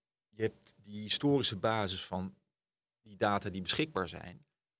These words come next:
Maar wij als investeerders moeten vooral vooruitkijken naar van wat gaat dit bedrijf in de toekomst doen. Ik bedoel, het is één dat het nu waardevernietigend is, maar waar is het over tien jaar? Dus dan wil ik kunnen schatten wat die eenheden zijn, hoeveel ze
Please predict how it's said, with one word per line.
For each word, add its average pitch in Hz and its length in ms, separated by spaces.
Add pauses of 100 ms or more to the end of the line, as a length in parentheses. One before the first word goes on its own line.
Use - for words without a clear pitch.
Maar 95 220
wij 113 240
als - 220
investeerders 110 720
moeten 101 240
vooral 98 260
vooruitkijken 107 840
naar - 160
van 101 260 (180)
wat 113 180
gaat 104 240
dit 98 140
bedrijf 92 420
in 104 80
de 104 100
toekomst - 440
doen. 80 240 (220)
Ik 95 120
bedoel, 107 160
het 95 120
is 101 160
één 117 200
dat 104 140
het 98 120
nu 131 200
waardevernietigend 87 800
is, - 240
maar 101 280 (280)
waar 107 240
is 98 160
het 98 120
over 92 220
tien 98 200
jaar? 107 340 (320)
Dus 92 100
dan 104 120
wil 123 120
ik 110 100
kunnen 98 280
schatten 135 420
wat 95 160
die 107 140
eenheden 107 460
zijn, - 360
hoeveel 98 340
ze 87 140